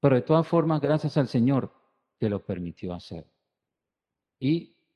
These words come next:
el último está en segunda Tesalonicenses dos, cuatro, al penúltimo, y dice, "El cual se opone y se levanta contra todo lo que se llama Dios o es objeto de culto,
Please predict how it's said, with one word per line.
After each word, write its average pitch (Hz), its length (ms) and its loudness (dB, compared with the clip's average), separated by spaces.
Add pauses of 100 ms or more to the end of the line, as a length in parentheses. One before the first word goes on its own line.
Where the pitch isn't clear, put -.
el 110 200 -2
último 139 600 0
está 117 340 -4
en 127 160 -2
segunda 127 440 -2
Tesalonicenses 127 1120 -4
dos, 113 500 -4
cuatro, 151 640 -2 (2000)
al 104 160 -12
penúltimo, 113 600 0
y 104 60 -2
dice, 131 360 -4 (1800)
"El 123 200 0
cual 139 260 2
se - 180 -2
opone 180 600 4
y 160 120 2
se 151 160 0
levanta 147 440 2
contra 127 600 -2
todo 180 340 8
lo 175 100 4
que 165 120 2
se 151 180 0
llama 151 300 2
Dios 180 340 2
o 151 140 2
es 170 180 0
objeto 170 640 2
de 113 100 4
culto, 117 460 2